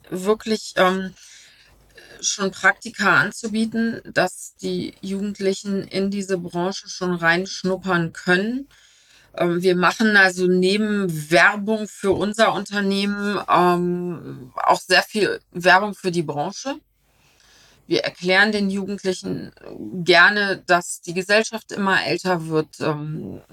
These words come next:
dass Aufzüge verstärkt benötigt werden. Es werden viele Dinge rund um die Ausbildung angeboten, die mit der klassischen Ausbildung gar nichts mehr zu tun haben. Also man nimmt die Jugendlichen mehr an die Hand. Es,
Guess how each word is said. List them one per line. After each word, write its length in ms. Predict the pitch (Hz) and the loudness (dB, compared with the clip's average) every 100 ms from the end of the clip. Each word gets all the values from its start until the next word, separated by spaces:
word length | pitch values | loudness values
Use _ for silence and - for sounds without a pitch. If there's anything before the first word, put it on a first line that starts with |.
| - _ _ - | -20 _ _ 0
dass 340 | 151 - - | 0 0 2
Aufzüge 760 | 175 190 - - 175 180 170 - | 4 2 -2 -4 2 4 2 -4
verstärkt 680 | - 196 - - 190 - _ _ - | -4 -4 -2 2 2 2 _ _ -18
benötigt 1000 | - 175 165 190 190 202 - 190 - 165 | -12 -8 -2 0 0 -4 -8 -18 -12 0
werden. 580 | 175 170 170 165 165 165 - - - - _ _ _ | 4 6 6 2 -4 -6 -14 -20 -20 -20 _ _ _
Es 340 | - - - 175 | -12 -12 -8 2
werden 460 | 185 202 208 196 - | 4 4 0 -6 -8
viele 500 | - - 220 220 196 | -18 -6 -4 -4 -4
Dinge 600 | 202 202 202 202 190 - - | -4 -2 0 2 0 -2 -4
rund 560 | - 185 175 208 226 | -4 -4 0 0 -2
um 220 | - 202 | -2 -2
die 160 | 190 196 | 2 4
Ausbildung 920 | - 214 - - 202 208 202 202 196 - | 6 4 0 -2 2 2 0 -2 -6 2
angeboten, 840 | - 196 220 202 175 185 214 220 196 | 4 4 0 -4 -4 -4 -4 -6 -8
die 160 | 190 | -6
mit 200 | 196 196 | -6 -6
der 100 | 190 | -8
klassischen 500 | 185 196 202 202 190 | -4 -4 -4 -6 -4
Ausbildung 640 | - 196 - 196 190 190 | 0 0 0 -2 0 2
gar 160 | 180 175 | 4 4
nichts 300 | 185 - - _ _ - - | 2 -6 -16 _ _ -12 -2
mehr 240 | 180 175 | 2 2
zu 140 | - - | 0 -18
tun 320 | - 233 214 | -4 2 6
haben. 200 | 185 180 | 6 6
Also 260 | 175 180 180 - - - - | 4 4 -2 -6 -20 -20 -2
man 160 | 202 208 | 2 4
nimmt 260 | 208 - | 2 -4
die 60 | 196 | -8
Jugendlichen 600 | 196 185 196 190 175 190 | -6 -4 -2 -2 0 2
mehr 180 | 180 180 | 6 6
an 120 | 196 | 4
die 140 | 208 | 0
Hand. 340 | 175 170 170 - | 0 0 0 -4
Es, 240 | - - | -10 -8